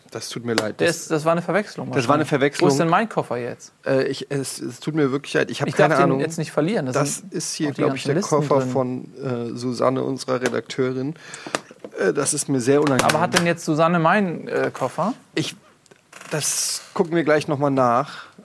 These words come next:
Speaker 2: Das wär schon jetzt wichtig für mich zu wissen. Ich müsste da einmal kurz telefonieren.
Speaker 1: Ähm,
Speaker 2: Könnte ich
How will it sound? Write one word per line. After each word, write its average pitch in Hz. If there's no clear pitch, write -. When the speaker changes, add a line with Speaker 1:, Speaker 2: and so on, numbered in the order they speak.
Speaker 2:
Das 143
wär 165
schon 180
jetzt 175
wichtig 185
für 170
mich 156
zu 143
wissen. 156
Ich 135
müsste 156
da 156
einmal 151
kurz -
telefonieren. 147
Speaker 1:
Ähm, 117
Speaker 2:
Könnte 143
ich -